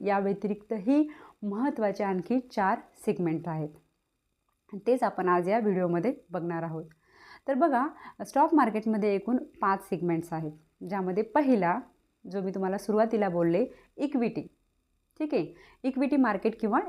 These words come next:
इक्विटी सेगमेंट्स, ज्यामध्ये वेगवेगळ्या कंपन्यांचे काय केले जातात, शेअर्स खरेदी विक्री केली जाते. उदाहरण द्यायचं झालं तर Reliance असेल, टीसीएस असेल, Infosys असेल. ठीक आहे,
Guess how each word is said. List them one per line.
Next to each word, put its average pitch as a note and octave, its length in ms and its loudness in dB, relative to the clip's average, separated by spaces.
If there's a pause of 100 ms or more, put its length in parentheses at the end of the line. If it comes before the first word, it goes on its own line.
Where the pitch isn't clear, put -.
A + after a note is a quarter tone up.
इक्विटी G#3 380 -2
सेगमेंट्स, E3+ 520 -2 (160)
ज्यामध्ये G#3+ 520 0 (140)
वेगवेगळ्या G3+ 500 0
कंपन्यांचे F3 600 -2
काय F3 180 0
केले F3 200 -2
जातात, F3+ 220 -2 (380)
शेअर्स G#3 480 -4
खरेदी F3+ 380 -2
विक्री F3 320 -2 (580)
केली A#3+ 200 0
जाते. - 400 -6 (380)
उदाहरण B3+ 280 2
द्यायचं G#3+ 220 2
झालं G#3 260 0
तर G3 80 2
Reliance G3 380 2
असेल, F3+ 360 -2
टीसीएस G#3 400 0
असेल, F3 360 -2
Infosys G#3 460 -2
असेल. F3 320 -4 (340)
ठीक C#4 140 -6
आहे, F#3+ 100 -4